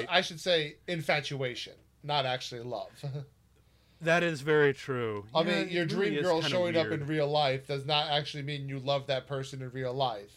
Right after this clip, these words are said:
Speaker 2: You have an
Speaker 1: Well, I mean, you know, it's,
Speaker 2: infatuation.
Speaker 1: it's kind of the same deal with Orwell, uh, you know, where, um, uh, oh God, what, boy, it's been a long time since I've read nineteen eighty-four. Um, but, uh, not,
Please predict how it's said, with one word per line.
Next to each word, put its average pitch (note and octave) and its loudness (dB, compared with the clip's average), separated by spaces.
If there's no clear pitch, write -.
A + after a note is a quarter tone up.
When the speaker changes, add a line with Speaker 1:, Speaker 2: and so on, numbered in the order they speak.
Speaker 2:
You C#3 -4
have C3+ 0
an C3+ -6
Speaker 1:
Well, F#4 2
I F#4 6
mean, F4 2
you D#4+ 2
know, B3 6
it's, A#3 -2
Speaker 2:
infatuation. G#2 -12
Speaker 1:
it's C#4+ -6
kind D#4 4
of B3+ -4
the A#3+ -2
same A3 -4
deal D#3 -4
with D#3 -4
Orwell, C#3+ -2
uh, C3 -2
you C#3 -8
know, B2+ -4
where, B2+ -4
um, A#2+ -6
uh, A#2+ -2
oh A#2+ -12
God, A2+ -14
what, A2+ -12
boy, B2+ -4
it's G#2 -14
been A2+ -14
a G2+ -12
long G2+ -14
time G#2+ -14
since G2+ -18
I've G2 -14
read G2+ -14
nineteen G2+ -16
eighty-four. G#2 -14
Um, A#2 -6
but, C#3 -6
uh, C3 0
not, C3+ -2